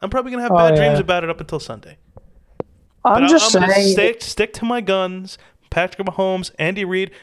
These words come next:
Speaker 1: just ch-, go off the checklist. Who's the, has the better coach? The Chiefs. Andy Reid has won the big one already, so it's not like it's just, he's trying
Speaker 2: He got
Speaker 1: to get
Speaker 2: over
Speaker 1: it
Speaker 2: the
Speaker 1: done
Speaker 2: hump.
Speaker 1: still. He got over that. He's over that, so he's stress-free. That burger's waiting for him at the end of the game.
Speaker 2: <laughs>
Speaker 1: Three,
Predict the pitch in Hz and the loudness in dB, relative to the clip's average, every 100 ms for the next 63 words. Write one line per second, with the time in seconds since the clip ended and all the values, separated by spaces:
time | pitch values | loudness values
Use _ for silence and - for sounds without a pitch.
0 | _ 170 - - - 156 190 226 277 - | _ -14 -12 -12 -12 -4 -4 -4 -4 -2
1 | 190 151 110 - - - 226 226 214 226 | -2 -6 -10 -12 -14 -6 -2 0 0 0
2 | 202 214 202 196 190 139 - _ _ _ | -2 -4 -6 -2 -2 -2 -10 _ _ _
3 | _ _ - 156 143 - - - _ _ | _ _ -10 -6 -6 -8 -16 -18 _ _
4 | _ _ _ _ _ - 190 233 226 262 | _ _ _ _ _ -4 -4 -4 -4 -4
5 | 302 294 _ _ 208 240 247 269 254 202 | -6 -8 _ _ -4 -2 -2 -4 -2 -4
6 | 254 214 156 143 139 180 190 - 175 165 | -2 -4 -2 -2 -4 -6 -10 -8 -4 -2
7 | 214 214 226 214 202 175 - _ _ _ | -4 -4 -6 -8 -10 -10 -12 _ _ _
8 | _ - 165 175 - 202 202 214 208 202 | _ -18 -10 -4 2 6 6 6 4 4
9 | 185 143 143 135 - 202 240 233 170 131 | 4 2 -2 -6 -6 -2 0 0 -2 -6
10 | 120 - 208 208 302 262 226 226 - 202 | -10 -10 -6 -4 -6 -6 -6 -6 -4 -4
11 | 185 180 165 - 165 - - 120 - _ | -4 -6 -6 -4 -4 -6 -10 -12 -12 _
12 | _ - 131 180 208 220 214 226 226 240 | _ -6 -2 -2 -2 -6 -4 -6 -6 -6
13 | 220 220 214 220 214 190 220 226 - - | -4 -4 -4 -6 -6 -6 -6 -8 -12 -20
14 | - - 214 202 208 | -6 0 2 2 0